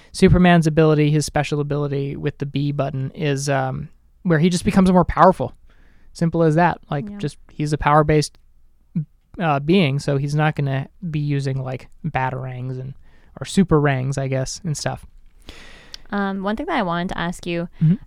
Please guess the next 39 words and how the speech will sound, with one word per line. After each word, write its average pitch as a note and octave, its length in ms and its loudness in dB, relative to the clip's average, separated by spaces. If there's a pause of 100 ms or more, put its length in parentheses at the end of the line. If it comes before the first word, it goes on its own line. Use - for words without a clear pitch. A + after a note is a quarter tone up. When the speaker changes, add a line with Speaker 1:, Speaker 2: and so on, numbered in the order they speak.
Speaker 2:
um, F3+ 200 -6
in F3+ 80 -6
terms F3 320 -10
of E3+ 200 -10
light, E3+ 200 -8
medium, E3+ 340 -12
and D#3+ 100 -12
heavy D#3+ 260 -14
attacks A3 520 -14 (360)
is F3 160 -10
that, E3+ 460 -8
I - 80 -2
don't C#4 120 2
know, G#3+ 140 -2
it's G3+ 160 -2
just C4 120 -6
not E4+ 120 -6
something D4 200 -6
I A#3+ 60 -2
really F3+ 300 -2
ever F3+ 200 -4
focused F3+ 400 -8
on, A3 200 -6
<laughs> - 20 -6
which G#3+ 120 -6
is G#3+ 100 -2
probably, F3+ 280 -2
like, E3+ 320 -6 (200)
a G#3 80 -4
fault E3+ 280 -4
of E3 140 -8
me E3+ 280 -6
of, F#3 200 -10
like, F#3+ 200 -6
playing, G3 520 -8 (200)
um, F3+ 200 -4
fighting F#3+ 240 -6
games. G#3+ 380 -6 (360)
But, F3+ 360 0